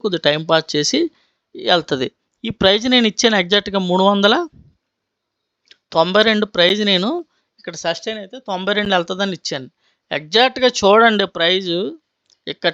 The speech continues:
టచ్ చేసిన తర్వాతే మార్కెట్ కిందకు వచ్చింది. ఏమండి, ఆ తర్వాత ప్రైస్ ఇంకెక్కడికైనా పైకి వెళ్ళిందండి, మన ప్రైజే మూడు వందల తొంభై రెండు చెప్పాను, తొంభై రెండు ఎగ్జాక్ట్గా టచ్ చేసింది ప్రైస్. ఇంత ఎగ్జాక్ట్ ప్రైజెస్ నేను కావాల్స్తే నా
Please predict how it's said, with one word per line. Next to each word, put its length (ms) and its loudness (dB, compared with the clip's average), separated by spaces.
టచ్ 220 -2
చేసిన 380 4
తర్వాతే 380 2
మార్కెట్ 420 0
కిందకు 280 -12
వచ్చింది. 260 -20
ఏమండి, 240 0
ఆ 100 2
తర్వాత 240 2
ప్రైస్ 280 2
ఇంకెక్కడికైనా 540 -6
పైకి 200 -2
వెళ్ళిందండి, 400 -4
మన 120 0
ప్రైజే 340 0
మూడు 200 -4
వందల 200 0
తొంభై 300 2
రెండు 220 0
చెప్పాను, 320 -6
తొంభై 320 2
రెండు 220 0
ఎగ్జాక్ట్గా 460 -2
టచ్ 240 -2
చేసింది 380 -6
ప్రైస్. 240 -6
ఇంత 180 -12
ఎగ్జాక్ట్ 400 -2
ప్రైజెస్ 380 -2
నేను 160 -10
కావాల్స్తే 460 2
నా 40 -2